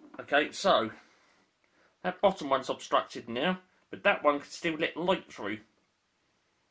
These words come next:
Okay, so that's the upper one and that's the lower one.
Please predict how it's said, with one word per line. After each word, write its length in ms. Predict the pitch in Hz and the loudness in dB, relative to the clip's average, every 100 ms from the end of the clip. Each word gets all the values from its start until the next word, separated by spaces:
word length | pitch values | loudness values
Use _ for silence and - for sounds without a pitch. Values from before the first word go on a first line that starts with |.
| _ _ _ _ - | _ _ _ _ -16
Okay, 380 | 95 - 131 | -10 -2 -2
so 100 | 147 | 0
that's 220 | 160 196 - | -2 -2 -2
the 160 | 190 | 0
upper 180 | 185 156 | 0 -2
one 220 | 117 131 | -2 0
and 80 | 139 | 0
that's 180 | 160 - | -4 -6
the 80 | 147 | -2
lower 320 | 147 170 117 | 2 2 2
one. 320 | 95 117 | -2 -4